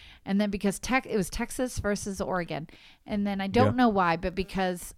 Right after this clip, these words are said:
Speaker 1: Oregon won, then they had to play again.
Speaker 2: Oof.
Speaker 1: So it was late. Like I
Speaker 2: Yeah.
Speaker 1: said, we were watching it late at night. So it was good. So I've been watching that. And then on Paramount Plus,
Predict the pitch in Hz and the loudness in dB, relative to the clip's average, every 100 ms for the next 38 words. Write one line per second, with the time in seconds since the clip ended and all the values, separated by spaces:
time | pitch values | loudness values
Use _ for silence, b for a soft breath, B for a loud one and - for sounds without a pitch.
0 | - 226 240 247 233 214 196 185 190 214 | 0 4 4 4 2 4 4 2 2 4
1 | 233 233 214 220 196 190 175 - 185 196 | 4 4 2 2 2 0 0 2 4 6
2 | 175 - 156 151 _ b b b 117 95 | 2 0 -8 -10 _ b b b 2 2
3 | - - - _ - 233 226 247 247 214 | 0 -16 -20 _ 2 4 4 4 4 4
4 | 240 285 - - 202 208 190 240 202 214 | 4 2 -6 -4 -2 2 4 4 4 4
5 | 202 196 202 170 190 180 - - - b | 4 2 -2 -2 -2 -2 -4 -10 -14 b
6 | b b b b - 233 208 - - - | b b b b 2 4 4 2 -2 0
7 | 220 220 254 254 233 160 - - 220 240 | 2 4 4 4 2 0 -2 -4 0 4
8 | 277 277 269 - 220 202 240 240 208 180 | 6 4 2 2 0 2 2 4 2 -2
9 | - - 349 202 202 - | -2 4 6 6 2 -4